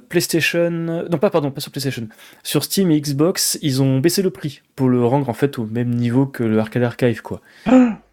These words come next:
Speaker 2: mais t'imagines quand tu l'as payé vingt-cinq balles et maintenant il descend au prix de l'Arcade
Speaker 1: T'as mal au
Speaker 2: Archive.
Speaker 1: cul, hein. <laughs> T'as mal au
Speaker 2: Oh,
Speaker 1: cul.
Speaker 2: arnaque.
Speaker 1: Mais, euh, après, pour le coup, c'est uniquement les gens qui ont acheté sur P C et Xbox One,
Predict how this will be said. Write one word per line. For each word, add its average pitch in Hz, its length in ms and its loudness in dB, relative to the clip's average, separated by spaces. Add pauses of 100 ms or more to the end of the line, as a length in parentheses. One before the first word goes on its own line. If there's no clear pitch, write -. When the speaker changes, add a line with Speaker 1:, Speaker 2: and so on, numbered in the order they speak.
Speaker 2:
mais 127 80 -2
t'imagines 143 400 -4
quand 156 80 0
tu 143 140 -6
l'as 135 60 2
payé 135 180 -4
vingt-cinq 156 320 -4
balles 185 180 0
et 165 60 0
maintenant 147 220 -4
il 156 40 -4
descend 131 500 -6
au 123 60 -4
prix 135 160 -12
de 123 60 -6
l'Arcade 127 200 4
Speaker 1:
T'as 123 60 4
mal 135 100 4
au 135 40 2
Speaker 2:
Archive. 196 240 -2
Speaker 1:
cul, 131 180 -4
hein. - 840 -2
<laughs> - 40 -16
T'as 143 80 0
mal 170 200 0
au 160 80 -6
Speaker 2:
Oh, - 20 -14
Speaker 1:
cul. - 80 -10 (720)
Speaker 2:
arnaque. - 260 -12
Speaker 1:
Mais, 131 280 4
euh, 127 220 -2
après, 143 200 -4
pour 147 140 -2
le 131 60 0
coup, 151 120 -8
c'est - 80 -8
uniquement 131 240 -4
les 135 120 2
gens 143 120 -2
qui 135 160 -8
ont 113 140 0
acheté 110 260 0
sur - 220 -6
P 117 120 2
C 120 200 0
et 110 120 0
Xbox 110 460 -2
One, 156 220 2